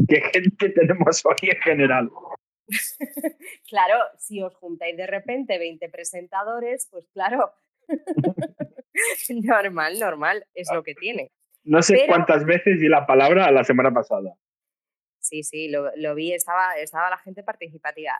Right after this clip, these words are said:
Speaker 2: Por cierto, vamos a hacer una cosa. Santi, David, que estáis aquí.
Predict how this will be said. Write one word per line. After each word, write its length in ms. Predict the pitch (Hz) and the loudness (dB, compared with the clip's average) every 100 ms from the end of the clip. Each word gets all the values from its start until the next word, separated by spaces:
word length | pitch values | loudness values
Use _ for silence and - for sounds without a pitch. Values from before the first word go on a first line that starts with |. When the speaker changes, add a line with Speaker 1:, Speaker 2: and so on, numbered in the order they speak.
| - | -12
Speaker 2:
Por 120 | 151 | -18
cierto, 480 | - 202 196 143 131 - | -12 -12 -10 -12 -12 -6
vamos 260 | 190 262 277 | -6 -4 -12
a 40 | |
hacer 220 | - 196 | -14 -10
una 200 | 175 151 | -6 -8
cosa. 300 | - 127 - 131 - | -8 -8 -6 -6 -4
Santi, 680 | - 208 214 233 269 285 285 | -4 -4 -6 -8 -12 -12 -4
David, 440 | 196 165 202 311 - | -2 -2 -4 -8 -12
que 60 | 202 | -16
estáis 320 | - 185 185 | -10 -8 -6
aquí. 360 | 175 147 131 | -10 -10 -20